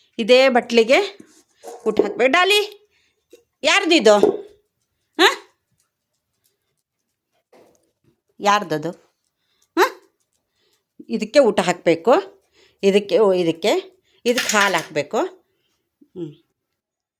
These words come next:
ಅದಕ್ಕೆ ಊಟ ಹಾಕಿದ್ರೆ ಮಾತ್ರ ಅದು ತಿನ್ನೋದು ಈಗ. ಇದೆ, ಇದು ಬೇರೆದಕ್ಕೆ ಊಟ ಹಾಕಿದರೆ ಬೇಡ ಅಂತ ತಿನ್ನೋದೇ ಇಲ್ಲ, ದೂಡಿ ಹಾಕತ್ತೆ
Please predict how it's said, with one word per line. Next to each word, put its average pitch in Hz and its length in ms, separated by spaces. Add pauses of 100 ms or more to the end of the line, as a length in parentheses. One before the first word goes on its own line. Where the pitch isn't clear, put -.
(760)
ಅದಕ್ಕೆ 196 240
ಊಟ 208 220
ಹಾಕಿದ್ರೆ 190 300
ಮಾತ್ರ 190 340
ಅದು 208 220
ತಿನ್ನೋದು 160 380
ಈಗ. 151 180 (4000)
ಇದೆ, 175 140 (440)
ಇದು 190 240
ಬೇರೆದಕ್ಕೆ 180 500
ಊಟ 170 120
ಹಾಕಿದರೆ 160 420 (640)
ಬೇಡ 175 240 (120)
ಅಂತ 143 180 (500)
ತಿನ್ನೋದೇ 175 400
ಇಲ್ಲ, 165 140 (460)
ದೂಡಿ 180 320
ಹಾಕತ್ತೆ 160 480